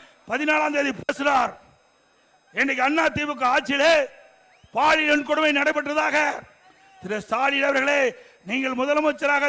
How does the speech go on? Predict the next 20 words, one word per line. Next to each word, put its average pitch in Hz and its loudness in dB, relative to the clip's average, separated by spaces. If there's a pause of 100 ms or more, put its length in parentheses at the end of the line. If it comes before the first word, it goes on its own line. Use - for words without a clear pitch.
(120)
தமிழகத்திலே 294 0 (120)
பொறுப்பேற்று 285 -2 (340)
ரெண்டாயிரத்தி 285 -2
இருபத்தொன்னு 277 -4
வரை, 294 2 (320)
ரெண்டாயிரத்தி 285 0
இருபத்தைந்து 285 -4
வரை, 294 2 (460)
ரெண்டாயிரத்தி 269 0
இருபத்தி 294 -4
ஒண்ணு 277 -2
முதல் 294 0
ரெண்டாயிரத்தி 294 -4
இருபத்தைந்து 277 -8
வரை 330 4 (840)
ஆறாயிரத்தி 311 2 (140)
தொள்ளாயிரத்தி 285 0 (100)
தொண்ணூத்தி 302 -4
ஒன்பது 277 -2 (520)
சிறுமிகள் 349 2